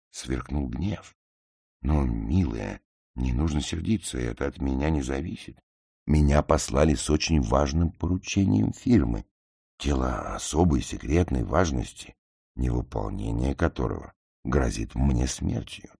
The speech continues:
Ты хочешь, чтобы меня убили?" Я взглянул на часы. Было семь часов двадцать минут. Оставалось немногим более двух часов до отхода парохода.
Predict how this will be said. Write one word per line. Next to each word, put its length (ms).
Ты 100
хочешь, 360
чтобы 320
меня 240
убили?" 560
Я 180
взглянул 420
на 140
часы. 460
Было 460
семь 340
часов 500
двадцать 520
минут. 400
Оставалось 640
немногим 680
более 300
двух 360
часов 420
до 160
отхода 340
парохода. 580